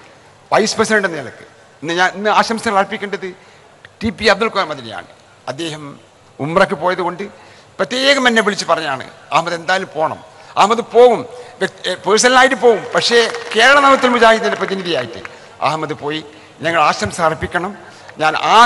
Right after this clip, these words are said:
ചടങ്ങ് കൂടി ഈ അവസരത്തിൽ ഓർമ്മിക്കുകയാണ്. കേരള നൗത്തുൽ മുജാഹിദിൻ്റെ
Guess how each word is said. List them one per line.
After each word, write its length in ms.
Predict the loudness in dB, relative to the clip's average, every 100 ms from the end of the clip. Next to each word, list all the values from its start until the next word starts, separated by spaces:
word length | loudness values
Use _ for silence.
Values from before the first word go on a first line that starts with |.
| 6
ചടങ്ങ് 280 | 4 6 4
കൂടി 180 | 2 -2 -10 -16 -4
ഈ 20 | 2
അവസരത്തിൽ 300 | 2 0 -8 -2
ഓർമ്മിക്കുകയാണ്. 520 | -2 -2 -2 -2 -2 -4 -12 -20 -18 0
കേരള 180 | 4 4 4
നൗത്തുൽ 220 | 2 0 4
മുജാഹിദിൻ്റെ 540 | 6 6 2 2 2